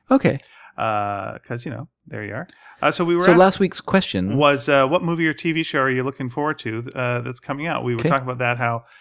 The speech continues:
Speaker 2: uh, we're, tomorrow we're gonna go see the Aven-, new Avengers movie.
Speaker 1: Yeah.
Speaker 2: Avengers, uh, uh, uh, four, I think it's called. Uh,
Speaker 1: Avengers four?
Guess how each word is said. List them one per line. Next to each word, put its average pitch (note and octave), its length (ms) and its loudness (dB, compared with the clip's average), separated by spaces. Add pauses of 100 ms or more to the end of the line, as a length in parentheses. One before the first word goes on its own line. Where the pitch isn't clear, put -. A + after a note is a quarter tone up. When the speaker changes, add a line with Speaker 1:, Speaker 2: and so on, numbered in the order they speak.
(240)
Speaker 2:
uh, A#2+ 580 2
we're, C#3 200 -8
tomorrow D#3+ 400 2
we're C#3+ 100 0
gonna C#3 120 0
go C3 140 0
see B2 280 -2
the A#2 180 -2
Aven-, A#2 420 0
new B2+ 160 0
Avengers A2+ 420 -2
movie. A2 240 -4
Speaker 1:
Yeah. A#2+ 140 4 (760)
Speaker 2:
Avengers, C3+ 760 -2
uh, - 60 -6
uh, A2 1080 0
uh, A2 280 -6
four, C3+ 520 0
I C3 60 0
think B2 220 -10
it's C3 100 -10
called. D3 420 -2 (360)
Uh, A#2 320 4
Speaker 1:
Avengers D#3 440 6
four? D3 340 4